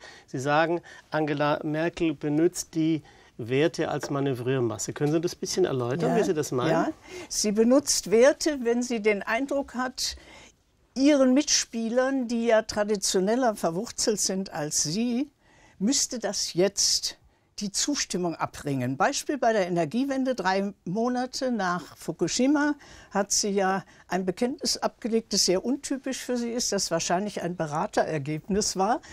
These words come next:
Speaker 2: Sie hat nämlich gesagt, also, ähm, jetzt habe ich das auf mich wirken lassen, für mich hat sich etwas verändert. Für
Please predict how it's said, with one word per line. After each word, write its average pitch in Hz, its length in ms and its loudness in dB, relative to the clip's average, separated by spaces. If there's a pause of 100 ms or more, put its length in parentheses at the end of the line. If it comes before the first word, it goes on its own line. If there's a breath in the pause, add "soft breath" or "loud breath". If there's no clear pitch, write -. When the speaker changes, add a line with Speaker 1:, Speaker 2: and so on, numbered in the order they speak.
(140 loud breath)
Speaker 2:
Sie 202 160 0
hat 220 100 -4
nämlich 214 240 -4
gesagt, 214 380 2
also, 190 400 2 (640 loud breath)
ähm, 170 420 2 (640)
jetzt 196 180 4
habe 220 120 4
ich 240 100 -2
das - 180 -4
auf 190 160 -2
mich 190 160 -4
wirken 220 240 -2
lassen, 202 360 2 (140 loud breath)
für 233 340 4
mich - 540 4 (100)
hat 202 180 0
sich - 300 -2
etwas - 420 -2
verändert. 160 800 -8
Für 294 280 -2